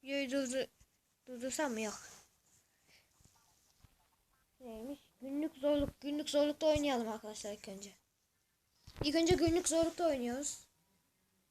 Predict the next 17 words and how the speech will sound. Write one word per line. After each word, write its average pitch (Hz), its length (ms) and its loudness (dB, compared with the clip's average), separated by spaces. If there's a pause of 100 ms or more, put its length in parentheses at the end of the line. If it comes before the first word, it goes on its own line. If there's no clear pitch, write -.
(1300)
Hadi 254 200 -6
bakalım. 196 320 -10 (840)
En 359 140 -4
fazla 415 280 8
ne 403 80 8
olabilir 453 380 10
ki 330 80 4
zorlukta 262 500 2
sanki, 240 360 -8
değil 440 120 2
mi 403 100 4
arkadaşlar? 240 580 -2
En 294 200 -2
fazla 330 240 4
ne 339 60 2
olabilir 370 400 6
ki? 214 160 -14